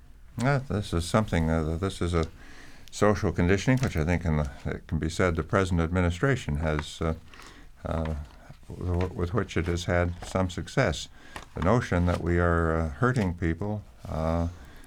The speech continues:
by food stamps, uh, hurting people by, uh, aid to families with dependent children, hurting people by, uh, providing housing subsidies, and that we're somehow strengthening the country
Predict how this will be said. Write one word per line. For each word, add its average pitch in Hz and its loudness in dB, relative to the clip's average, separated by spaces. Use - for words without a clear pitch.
by 85 2
food 95 0
stamps, 98 -2
uh, 78 -2
hurting 87 0
people 87 -2
by, 82 0
uh, 78 -4
aid 87 2
to 85 0
families 87 2
with 85 -2
dependent 87 0
children, 90 0
hurting 92 4
people 87 0
by, 80 2
uh, 82 0
providing 82 0
housing 95 2
subsidies, 80 -2
and 90 4
that 95 2
we're 92 2
somehow 98 4
strengthening 85 2
the 82 0
country 95 0